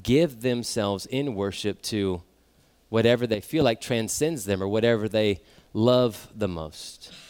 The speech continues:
And so, uh, if you have a Bible, turn with Hebrews chapter twelve. As I was studying worship this week, I was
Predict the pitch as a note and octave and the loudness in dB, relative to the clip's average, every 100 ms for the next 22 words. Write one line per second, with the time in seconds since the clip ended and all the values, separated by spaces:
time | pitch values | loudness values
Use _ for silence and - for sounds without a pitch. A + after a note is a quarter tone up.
0 | F#4+ - - - _ _ A2+ - C3+ A#2+ | -20 -20 -20 -20 _ _ -6 2 4 4
1 | A2+ - - _ - A#2 A2 G2+ - _ | 2 -6 -20 _ -8 0 2 2 -4 _
2 | _ _ - A2+ F3+ D3 B2+ C3+ A#2 G#2+ | _ _ -4 0 2 2 4 4 2 0
3 | C#3+ C#3+ C#3 - A#2 G#2+ - - D3 C3 | 0 0 -2 -2 -2 -2 -4 -2 -2 0
4 | A#2+ - - - B2 A2 - C3 G2+ G2 | -2 -4 -4 -2 -2 -4 -2 0 2 0
5 | - - - _ _ _ _ _ _ _ | -10 -18 -20 _ _ _ _ _ _ _
6 | _ _ _ - _ - _ _ _ _ | _ _ _ -20 _ -20 _ _ _ _
7 | _ B2 C3 C#3+ D3 - - D#3+ D#3+ C#3 | _ -6 0 2 2 2 4 6 6 4
8 | A2+ C3+ C#3+ - B2 - C3 C#3 A#2+ A2 | 4 2 2 0 -2 -2 0 2 2 0
9 | - | -4